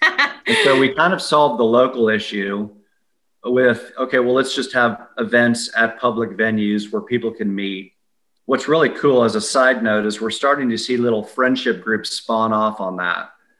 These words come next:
Speaker 2: where a group of five or six go do an event and then they post it on the page. And it's re-, and that's what we intend. We wanna create, like, a venue where everybody can meet, but you're not gonna be friends with seventy-five, a hundred people. You're gonna find your own little niche and hang out.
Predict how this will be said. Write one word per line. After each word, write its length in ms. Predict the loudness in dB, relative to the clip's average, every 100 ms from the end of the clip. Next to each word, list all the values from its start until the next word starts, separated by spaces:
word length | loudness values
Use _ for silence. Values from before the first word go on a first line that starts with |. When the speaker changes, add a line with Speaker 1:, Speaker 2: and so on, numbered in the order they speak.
| _
Speaker 2:
where 160 | 0 0
a 60 | 0
group 360 | -2 0 0
of 100 | 0
five 260 | 0 2 2
or 80 | -2
six 380 | -2 -2 -2 -2
go 240 | 0 0
do 200 | 0 0
an 80 | 0
event 380 | 0 0 2 0
and 100 | 0
then 80 | 2
they 140 | 2
post 420 | 2 0 0 0
it 100 | 0
on 240 | 2 2 0
the 220 | -2 -4 -12 _ _ -4
page. 640 | 0 2 0 -4 -10 -14 _ _ -4
And 80 | -4
it's 140 | 0
re-, 180 | 0 2
and 100 | 2
that's 200 | 2 4
what 140 | 2
we 120 | 4
intend. 540 | 2 2 2 0 0 0
We 80 | 0
wanna 220 | 0 -2
create, 320 | -2 0 2
like, 160 | 0 -2
a 60 | 0
venue 300 | 0 0 2
where 180 | 0 0
everybody 380 | 0 2 0
can 160 | 0 -2
meet, 240 | -2 -2
but 220 | 0 -2 -2 _ _ -6
you're 120 | 0
not 100 | 2
gonna 100 | 2
be 120 | 0 0
friends 420 | 2 2 0 -2
with 240 | -4 -4 -8 _ -12
seventy-five, 540 | -2 0 2 2 0
a 80 | 0
hundred 200 | -2 -2
people. 580 | -2 -2 -4 -6 -8 -14 _ _ -8
You're 120 | 0
gonna 140 | 0
find 220 | 2 2
your 140 | 4 4
own 180 | 4 2
little 200 | 0 2
niche 320 | 2 2 -2
and 80 | -4
hang 180 | -2
out. 380 | 0 0 -2 -6